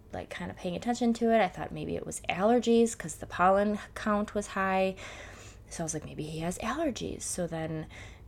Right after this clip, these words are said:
um, tried to give him some stuff for that. And then it kinda went away after, like, two days. And I was like, "Okay." And then we had something over the weekend,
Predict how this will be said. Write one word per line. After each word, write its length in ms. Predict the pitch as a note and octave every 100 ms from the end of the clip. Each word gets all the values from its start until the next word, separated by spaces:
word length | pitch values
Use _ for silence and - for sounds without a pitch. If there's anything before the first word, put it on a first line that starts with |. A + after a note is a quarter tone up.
| -
um, 400 | E3+ F3 G1+ - - -
tried 180 | - E3
to 60 |
give 140 | D#3+ E3
him 120 | E3
some 180 | - E3+
stuff 260 | - -
for 120 | - -
that. 440 | G#3 A3 G#3+ - - - - - - - - - - - - - - - -
And 540 | G3 F3 E3+ E3+ E3+ - - - -
then 180 | F#3 E3+
it 80 | E3+
kinda 200 | F3 E3
went 140 | E3+
away 180 | G#3+ E4
after, 320 | - - F#2
like, 240 | F2+ E2+ -
two 180 | - A2+
days. 400 | G#3 - - -
And 80 | G3
I 60 | F#3
was 140 | -
like, 160 | - -
"Okay." 320 | E4+ E4+ F#4+ - - - - - - - -
And 200 | G#3 G3+
then 200 | F#3+ F#3
we 100 | F#3
had 180 | F#3+ G3
something 320 | B3 A3+ A#3
over 160 | A3+ A#3+
the 80 |
weekend, 580 | A#3 G3 G#3+ G3 G#3 A#3+